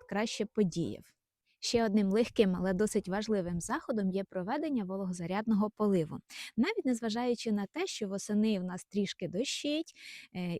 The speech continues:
і здається, що ґрунт досить вологий, насправді вологи не вистачає. Особливо, якщо ваші туї висаджені в місці, де немає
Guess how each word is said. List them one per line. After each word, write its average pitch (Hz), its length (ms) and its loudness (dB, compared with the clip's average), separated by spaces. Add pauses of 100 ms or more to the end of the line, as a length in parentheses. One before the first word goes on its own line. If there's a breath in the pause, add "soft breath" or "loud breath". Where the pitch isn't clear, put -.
і 214 400 6
здається, 202 540 2
що - 220 -4
ґрунт 202 320 2
досить 190 400 -4
вологий, 269 640 0 (260 loud breath)
насправді 262 880 0
вологи 202 520 2
не 190 180 0
вистачає. 196 720 -2
Особливо, 240 560 -2
якщо 214 400 -2
ваші 208 380 -6
туї 302 340 -2
висаджені 208 640 2
в 196 40 6
місці, 233 340 2
де 202 160 0
немає 202 440 0